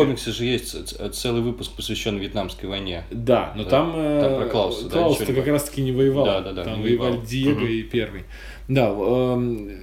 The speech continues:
Speaker 2: и Джерард Уэй в две тысячи восьмом году выпустил, э, в две тысячи седьмом выпустил первый том из шести выпусков.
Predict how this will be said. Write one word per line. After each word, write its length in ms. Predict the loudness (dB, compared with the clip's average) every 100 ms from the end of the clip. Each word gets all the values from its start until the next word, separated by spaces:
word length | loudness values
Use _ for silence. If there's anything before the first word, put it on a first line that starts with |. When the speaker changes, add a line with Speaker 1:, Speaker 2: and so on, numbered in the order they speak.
| 0
Speaker 2:
и 240 | 4 4
Джерард 400 | 4 6 6 6
Уэй 240 | 2 0 -2 -8
в 40 |
две 100 | -4 -2
тысячи 160 | 0
восьмом 280 | -2 0 2
году 200 | 2 2
выпустил, 540 | 0 -4 -6 -4 -4 -2
э, 220 | -4 -2
в 40 |
две 120 | 0 0
тысячи 140 | 0
седьмом 420 | -2 0 0 -2
выпустил 380 | -4 -4 -4 -2
первый 280 | 2 2 2
том 220 | -2 -6
из 60 | -8
шести 280 | -10 -4 -4
выпусков. 360 | -4 -8 -14